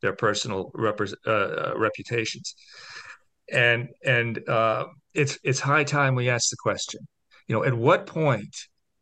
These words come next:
is, uh, an electoral district so big that,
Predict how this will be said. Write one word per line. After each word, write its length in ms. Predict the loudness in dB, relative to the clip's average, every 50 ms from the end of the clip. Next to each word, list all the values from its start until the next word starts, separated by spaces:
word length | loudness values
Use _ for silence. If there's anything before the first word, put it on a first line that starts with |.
| _ 0
is, 580 | 2 4 4 4 4 4 2 0 -4 -6 -6 -6 -2 0
uh, 300 | 2 4 4 2 0 -4 -6 -2
an 120 | 0 0 2
electoral 480 | 2 0 0 0 2 4 4 4 4
district 440 | 2 0 -2 -2 -2 -6 -8 -6 -2
so 320 | -2 0 4 4 4 4 4
big 400 | 4 4 4 4 2 0 -2 -10 -16 -20 _ _ _ _ _ _ _ _ _ _ _ -2
that, 420 | 0 2 4 2 2 0 -2